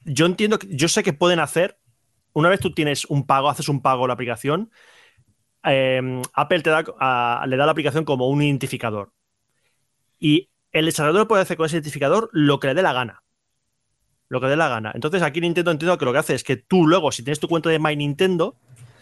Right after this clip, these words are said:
te das de alta con tu cuenta de My Nintendo y ese identificador lo asocias a tu cuenta, entonces ya Nintendo tiene como registrado que tú has pagado por el juego. Diciendo, vale, este tío ha pagado por el juego, vale, como s-,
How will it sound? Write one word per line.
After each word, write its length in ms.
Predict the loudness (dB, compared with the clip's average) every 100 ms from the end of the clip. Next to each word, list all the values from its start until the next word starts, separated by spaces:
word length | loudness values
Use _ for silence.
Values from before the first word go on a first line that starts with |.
| _ -2
te 100 | 0
das 200 | 2 2
de 80 |
alta 180 | 0 0
con 120 | -4
tu 60 | -4
cuenta 160 | -2 -2
de 80 |
My 80 | -2
Nintendo 580 | -2 -2 0 2 2 0
y 100 | -2
ese 140 | 0 2
identificador 420 | 0 0 2 4
lo 60 | 2
asocias 220 | -2 -6
a 40 | -4
tu 140 | -2
cuenta, 440 | 0 0 0 -6 -8 -10
entonces 380 | -2 -2 -2
ya 360 | 0 2 2 -2 _ _ _ _ _ _ _ -20 -20 _ -2
Nintendo 460 | 0 2 2 2 2
tiene 180 | 0
como 160 | 2 2
registrado 340 | 0 0 -2
que 100 | -2
tú 240 | 0 2 2
has 100 | 2
pagado 340 | -2 0 0
por 120 | -2
el 80 | -6
juego. 380 | -6 -8 -10 -16 _ _ _ -20 -20 _ _ -20 -20 -20 -20 _
Diciendo, 280 | -10 -4 0
vale, 180 | 0 0
este 180 | -2 -4
tío 200 | 2 2
ha 60 | 2
pagado 220 | 2 2
por 120 | 2
el 60 | 0
juego, 240 | -2 -2
vale, 180 | -2 -2
como 200 | -8 -8
s-, 160 | -10